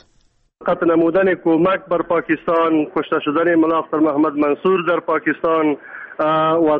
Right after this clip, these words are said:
قطع نمودن، اه، م-، تیار-، م-، مسائل طیاره‌های اف شانزده در ایالات متحدهٔ امریکا، د دین روز در مجلس سنای امریکا مسائل مطرح کردن، این مسائلی است که خود به خود نشان دهنده از این است که پاکستان دیگر در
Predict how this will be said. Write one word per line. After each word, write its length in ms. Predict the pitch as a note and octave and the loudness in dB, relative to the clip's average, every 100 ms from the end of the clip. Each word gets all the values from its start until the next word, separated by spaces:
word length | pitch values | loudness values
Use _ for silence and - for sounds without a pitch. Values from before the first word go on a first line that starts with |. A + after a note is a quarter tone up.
| - | -2
قطع 220 | D#3 D3 | -4 -2
نمودن، 460 | D3+ D#3 D#3 F3 F3+ | 0 2 2 2 2
اه، 760 | F3 D#3+ - - - D#3 D#3 D3+ | 2 0 -4 -14 -4 0 0 0
م-، 400 | D#3 D3+ D#3 C#3+ | 2 0 0 -2
تیار-، 300 | D#3 D3+ D#3 | -2 0 2
م-، 300 | D#3 D#3+ D#3 | 2 2 2
مسائل 340 | D3+ D#3 F3 F3 | 0 0 0 0
طیاره‌های 540 | E3 D3+ D3+ F3 E3 | 0 0 0 0 0
اف 60 | D#3 - | -2 -2
شانزده 400 | D3+ D3+ F3+ F3 | 0 2 2 0
در 220 | E3 E3 | 0 0
ایالات 300 | D#3 D#3+ E3 | 0 0 0
متحدهٔ 500 | D#3+ D#3 D3+ D#3 D#3+ | -2 0 0 0 2
امریکا، 600 | D#3 D3 D3 D#3 D3+ C#3 - - - | 2 0 0 0 0 -2 -8 -20 -4
د 260 | D3 C#3 D3+ | -2 -2 -2
دین 120 | F3 | 0
روز 260 | E3+ E3+ D#3+ | 2 0 0
در 80 | D#3 | 0
مجلس 380 | D3+ D3 E3 D#3+ D3+ | 0 -2 -4 -6 -4
سنای 260 | D3+ E3 E3+ | -2 0 0
امریکا 400 | D#3+ D3+ D#3+ D#3+ | 0 0 0 0
مسائل 360 | D#3 D#3 D#3+ | 0 0 0
مطرح 300 | D3+ D3+ C#3+ B2+ | 0 0 -4 -4
کردن، 260 | C#3+ F3 F3 E3 - - - | -2 0 0 -2 -10 -10 -2
این 300 | G3 F#3 F3 | 0 2 0
مسائلی 400 | - E3 G3 G#3 | 0 0 2 2
است 240 | F#3+ - | 0 -2
که 240 | F3+ D#3+ D3+ - - D#3 | -2 -2 -2 -10 -10 -6
خود 200 | - F3+ | -4 -4
به 80 | D#3+ | -4
خود 220 | E3 F#3+ E3 | -2 -2 0
نشان 320 | F3 E3+ D#3 | -2 0 2
دهنده 320 | D#3 D3+ D#3 F3+ | 2 2 2 2
از 120 | D#3+ | 0
این 100 | D#3+ | 0
است 200 | F3+ F3 | -2 -2
که 120 | F3+ | -4
پاکستان 680 | F3 D#3 C#3 D3 - F3+ F3+ | -2 -2 -2 -2 -2 0 2
دیگر 260 | D#3+ D#3 F3 | 2 0 0
در 180 | D#3+ | -2